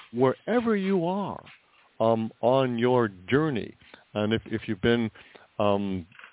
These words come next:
an atheist or agnostic or, or where, where, what have you been, um, this life, um, and you, and you get this inspiration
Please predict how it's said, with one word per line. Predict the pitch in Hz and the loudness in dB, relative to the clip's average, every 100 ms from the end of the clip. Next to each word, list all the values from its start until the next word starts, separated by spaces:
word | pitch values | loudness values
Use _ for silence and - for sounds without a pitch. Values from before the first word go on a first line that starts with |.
| - - | -20 -2
an | 104 | 2
atheist | 117 127 - 98 95 - | 2 2 -2 -6 -6 -4
or | 104 104 | 0 0
agnostic | 98 113 127 123 - 101 104 | 0 -2 -4 -4 -8 -6 -4
or, | 101 | -4
or | 98 101 98 101 | -2 0 0 -2
where, | 107 | -2
where, | - 120 151 | 0 2 2
what | 120 139 | 2 0
have | 139 | 0
you | 123 | -2
been, | 107 127 160 107 90 - _ - | -4 -2 -2 -4 -10 -18 _ -2
um, | 101 98 | -2 0
this | 98 95 | -4 -4
life, | 101 98 98 - - | -2 0 -2 -6 -10
um, | 98 98 - | -4 -4 -2
and | - 117 | 0 2
you, | 113 113 107 | 4 2 2
and | 110 | 0
you | 110 107 - | 0 0 0
get | 147 - | -2 -2
this | 143 | -4
inspiration | 151 147 - - 127 160 233 - - - | -4 -6 -6 -4 0 0 0 -2 -6 -12